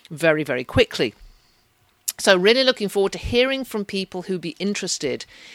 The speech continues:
in coming on board with that. So I've been, I can't believe fourteen minutes has gone by so fast. And all I've been doing is telling you what I've been doing.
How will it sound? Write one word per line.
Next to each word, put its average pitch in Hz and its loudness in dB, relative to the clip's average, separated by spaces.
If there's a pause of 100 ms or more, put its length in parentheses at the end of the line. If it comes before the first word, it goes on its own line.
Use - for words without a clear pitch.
(200)
in 147 -2 (340)
coming 175 -4
on 147 -6
board 131 -4 (220)
with 139 -6
that. - -6 (1120)
So 262 2
I've 440 4
been, 285 0
I - -20
can't 156 -4
believe 151 0 (220)
fourteen 185 -2
minutes 202 0
has 190 -4
gone 240 -2
by 285 -2
so 294 -2
fast. 285 -2 (380)
And 226 -6
all 240 -4
I've 240 -6
been 240 -4
doing 208 0
is 202 -8
telling 190 -10
you 165 -6 (160)
what 147 0
I've 156 2
been 226 -2
doing. 240 2